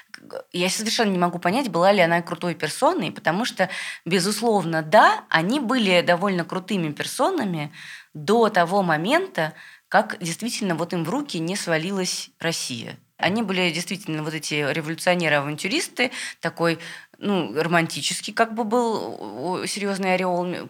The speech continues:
вокруг, э, всей вообще партии большевиков и всего того, что они делали, потому что они там все друг другу помогали, они как-то протестовали, они там как-то свергали,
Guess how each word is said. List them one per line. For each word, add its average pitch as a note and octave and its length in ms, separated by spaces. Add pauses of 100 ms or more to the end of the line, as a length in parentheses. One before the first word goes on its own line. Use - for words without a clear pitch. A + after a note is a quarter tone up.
вокруг, - 560
э, D#3 240 (640)
всей D3 220
вообще C#3+ 540 (160)
партии C#3+ 580 (160)
большевиков D3 800 (320)
и D3 160
всего D#3+ 220
того, C#3+ 240
что D3+ 160
они D3 180
делали, C#3 320
потому - 160
что D3+ 140
они C#3+ 80
там C3 120
все - 140
друг C3 140
другу - 180
помогали, F3+ 680
они C#3+ 220
как-то - 260
протестовали, F3 920
они C#3+ 280
там C3 160
как-то B2+ 340
свергали, C3 640